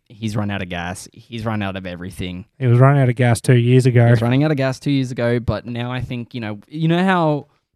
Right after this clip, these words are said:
Speaker 1: the best analogy I can think of is, you know, when it's still on empty, but your tank's just given a little bit extra. It's like,
Speaker 2: Yep.
Speaker 1: "Nah, I'm not dying yet."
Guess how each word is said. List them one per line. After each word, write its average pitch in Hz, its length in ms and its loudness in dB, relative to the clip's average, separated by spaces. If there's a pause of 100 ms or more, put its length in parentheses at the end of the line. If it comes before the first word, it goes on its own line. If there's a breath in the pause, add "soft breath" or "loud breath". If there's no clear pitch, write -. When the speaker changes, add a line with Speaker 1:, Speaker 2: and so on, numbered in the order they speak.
(100)
Speaker 1:
the 151 80 -8
best 170 220 2
analogy 139 420 2
I 123 80 0
can 131 140 -4
think 117 260 -6
of 110 160 -4
is, 110 240 -4
you 127 60 0
know, 139 180 0
when 139 460 0 (640)
it's 143 160 -2
still - 520 4
on 170 140 6
empty, 160 500 -2
but 147 320 -4
your 143 140 -2
tank's 180 440 -14
just 185 220 -10
given 160 300 -2
a 151 140 -6
little 196 480 2
bit 180 120 -2
extra. 143 280 -6
It's 139 120 -12
like, 139 120 -4
Speaker 2:
Yep. 151 140 0
Speaker 1:
"Nah, 117 160 -2
I'm 143 220 -2
not 156 240 0
dying 131 380 -4
yet." 107 200 -8